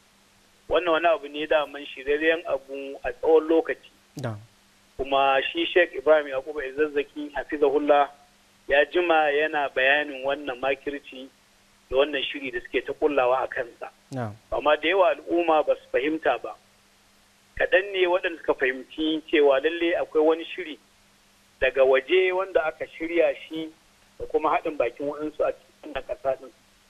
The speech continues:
Speaker 1: Wanda
Speaker 2: Na'am.
Speaker 1: babban manufan shi ne a kawar da harka Islamiyya wanda shi Said yake jagoranta a wannan ƙasa ɗin.
Speaker 2: Na'am.
Speaker 1: To, sun ɗauki matakai daban-daban wanda ba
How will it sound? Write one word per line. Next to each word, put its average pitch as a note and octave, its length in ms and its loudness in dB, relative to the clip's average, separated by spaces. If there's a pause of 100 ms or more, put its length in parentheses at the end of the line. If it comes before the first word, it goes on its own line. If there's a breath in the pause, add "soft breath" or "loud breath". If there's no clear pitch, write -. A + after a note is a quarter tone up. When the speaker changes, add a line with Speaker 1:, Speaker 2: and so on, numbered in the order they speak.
(340)
Speaker 1:
Wanda B2+ 280 4
Speaker 2:
Na'am. - 60 -4
Speaker 1:
babban F3 320 4
manufan F#3+ 400 0
shi - 220 -8
ne D#3+ 160 -2
a A#2+ 100 -6
kawar E3 400 4 (140)
da B2+ 180 0
harka D3 560 -2 (440)
Islamiyya C3 680 0 (600)
wanda C#3 400 2 (160)
shi D3+ 380 -8 (180)
Said D3+ 220 2 (240)
yake D3 340 -6
jagoranta B2+ 720 0
a A2+ 40 -10
wannan C3 400 -2
ƙasa A#2+ 320 -8
ɗin. - 140 -20 (340)
Speaker 2:
Na'am. A#2+ 280 -10 (340)
Speaker 1:
To, A#2+ 180 -10
sun F#3 160 0
ɗauki - 260 -2
matakai D#3 540 -2
daban-daban D#3+ 760 2 (1000)
wanda D3 600 0 (180)
ba - 80 -6